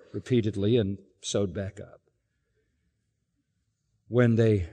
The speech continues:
were outraged or thought God was outraged.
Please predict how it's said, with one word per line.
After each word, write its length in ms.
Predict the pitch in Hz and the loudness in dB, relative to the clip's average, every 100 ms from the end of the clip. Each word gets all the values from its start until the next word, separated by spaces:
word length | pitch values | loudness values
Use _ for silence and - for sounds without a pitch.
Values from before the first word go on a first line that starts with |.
| - _ _ _ _ _ _ _ _ _ _ | -14 _ _ _ _ _ _ _ _ _ _
were 160 | 127 123 | 0 2
outraged 580 | 123 117 123 120 110 - | 2 2 0 0 -2 -4
or 100 | 110 | -4
thought 280 | 120 104 | -2 -4
God 240 | 117 113 107 | -2 -2 -2
was 160 | 104 | -4
outraged. 560 | 104 98 - 98 - - | -6 -8 -12 -20 -20 -20